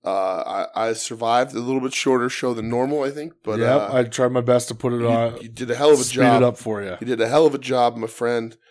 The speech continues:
Speaker 2: Yeah.
Speaker 1: Uh, but this has been We Need Wrestling.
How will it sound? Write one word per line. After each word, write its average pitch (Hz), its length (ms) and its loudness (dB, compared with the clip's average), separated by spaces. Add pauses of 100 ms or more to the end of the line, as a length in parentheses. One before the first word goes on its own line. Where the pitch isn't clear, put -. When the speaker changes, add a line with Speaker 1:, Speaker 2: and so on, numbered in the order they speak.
(100)
Speaker 2:
Yeah. 76 200 -16
Speaker 1:
Uh, 110 800 0
but 117 220 -6
this 131 140 -6
has 127 100 -10
been 123 160 -6
We 120 100 -4
Need 113 200 -8
Wrestling. 147 600 -4